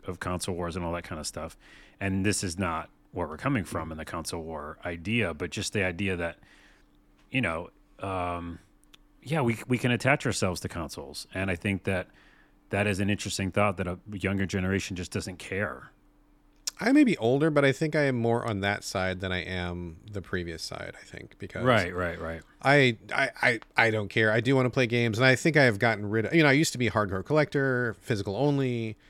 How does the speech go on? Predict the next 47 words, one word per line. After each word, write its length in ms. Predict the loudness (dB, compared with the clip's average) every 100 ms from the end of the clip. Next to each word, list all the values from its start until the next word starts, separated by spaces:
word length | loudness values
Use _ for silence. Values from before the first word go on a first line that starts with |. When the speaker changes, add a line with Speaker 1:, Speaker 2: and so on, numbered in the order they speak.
| -20 _ _ _
Speaker 2:
disc 340 | 4 4 0
for 220 | -8 -2
everything, 800 | 2 2 2 2 2 0 -2 -6
or, 240 | -8 -6 -6
you 120 | -4
know, 160 | -6 -6
cartridge 420 | -6 -4 -6 -6
for 100 | -4
everything 340 | -4 -4 -4
back 180 | -4 -4
in 80 | -8
the 40 |
day. 440 | -6 -6 -6 -8 -14 _ _ _ 4
And 120 | 8
I 60 |
haven't 240 | 8 8 4
been 160 | 2
that 160 | 0 0
guy 180 | -2 -4
for 140 | -4
a 60 | -4
while. 320 | -2 -2 -4
So 260 | -2 -2 0
at 140 | 2
this 120 | 0
point, 320 | 4 4 4
I 180 | 2 -2 -4 _ _ -8
don't 380 | -4 -2 -2
really 280 | -2 0 0
care, 360 | -2 -4 -2 0
and 80 | -2
I 40 |
don't 260 | -2 -2 0
really 180 | -2
have, 340 | -2 -2 -2 -2
like, 320 | -4 -4 -12 _ _ _ _ _ _
a 100 | -8
brand 400 | -2 -2 0 0
loyalty 400 | 0 0 0 -2
since 200 | -4 -6
I've 80 | -4
got 140 | -2
all 80 | -2
the 80 | -4
consoles 480 | -8 -8 -6 -8 -6
anyway. 580 | -6 -2 -2 0 -2 0
I, 140 | 0